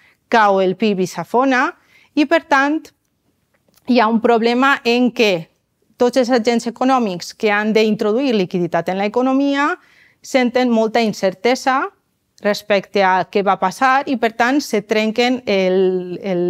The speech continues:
el normal funcionament, sobretot dins dels sistemes bancaris i sistemes financers.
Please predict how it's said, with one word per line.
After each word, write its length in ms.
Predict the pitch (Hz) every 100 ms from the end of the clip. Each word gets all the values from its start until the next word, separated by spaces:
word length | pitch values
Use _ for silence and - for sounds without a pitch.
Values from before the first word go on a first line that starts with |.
| 170
el 200 | 190 180 175 165 - 214
normal 400 | 202 202 220 220
funcionament, 800 | 226 - 208 196 226 240 254 247
sobretot 560 | 196 185 180 196 196
dins 240 | 202 196 185
dels 160 | 175
sistemes 400 | 165 - 175 175
bancaris 680 | 175 202 226 220 220 233 254 - - _ _
i 100 | 175
sistemes 420 | 170 - 165 151
financers. 720 | - 156 139 - - - -